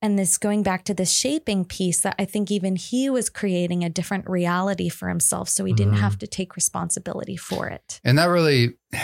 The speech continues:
Speaker 3: is interesting because what I'm hearing is there's really a two-part problem that's
Speaker 1: Yes.
Speaker 3: going on here. There's, of course, the addiction
Speaker 2: Mm-hmm.
Speaker 3: component, but then there's this alternate reality
Speaker 2: Mm-hmm.
Speaker 3: sort of component
Speaker 1: Yes.
Speaker 3: or deceptive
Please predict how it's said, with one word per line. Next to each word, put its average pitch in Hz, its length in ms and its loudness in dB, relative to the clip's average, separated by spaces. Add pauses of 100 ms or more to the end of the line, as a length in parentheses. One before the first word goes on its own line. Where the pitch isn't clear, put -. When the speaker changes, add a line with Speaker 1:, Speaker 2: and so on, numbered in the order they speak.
(140)
Speaker 3:
is 120 180 4
interesting 120 540 4
because 104 460 2
what 117 200 2
I'm 120 120 6
hearing 107 300 6
is 98 220 2
there's 104 260 2
really 123 420 4 (460)
a 95 160 4
two-part 95 680 0 (120)
problem 98 480 2
that's 92 100 4
Speaker 1:
Yes. 170 380 2
Speaker 3:
going 101 260 6
on 104 220 4
here. 92 340 4
There's, 92 400 2
of 110 60 -6
course, 95 340 0
the 92 240 2
addiction 101 600 2
Speaker 2:
Mm-hmm. 117 80 2
Speaker 3:
component, 95 640 4 (380)
but 104 140 4
then 120 220 6
there's 101 440 4
this 95 460 2 (160)
alternate 107 600 4 (100)
reality 98 800 4 (100)
Speaker 2:
Mm-hmm. 107 120 4
Speaker 3:
sort 98 200 6
of 95 100 4
component 92 600 4
Speaker 1:
Yes. 185 180 2
Speaker 3:
or 90 220 6
deceptive 92 800 2